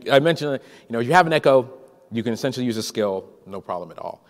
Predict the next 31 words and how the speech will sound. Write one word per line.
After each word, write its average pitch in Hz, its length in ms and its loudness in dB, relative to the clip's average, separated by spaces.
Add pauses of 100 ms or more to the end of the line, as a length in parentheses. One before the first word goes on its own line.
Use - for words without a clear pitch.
(400)
The 120 80 -6
nice 170 200 0
thing 202 100 4
with 175 140 2
A 151 140 2
V 123 160 -2
S, 120 180 -2
it 117 40 -10
just 139 180 -8
supports 147 380 -6
a 123 40 -10
number 117 220 -8
of 110 80 -6
device 101 380 -10
S 120 160 -10
D 131 100 -14
Ks, 135 340 -6
similar 131 360 -8
to 117 160 -4
A 117 80 -4
W 107 160 -2
S 104 120 -6
I 101 140 -4
O 98 60 -8
T. 113 320 -8
We 110 80 -6
wanna 117 240 -6
get 104 180 -4
you 107 60 -12
started 95 300 -6
quickly. 139 460 -2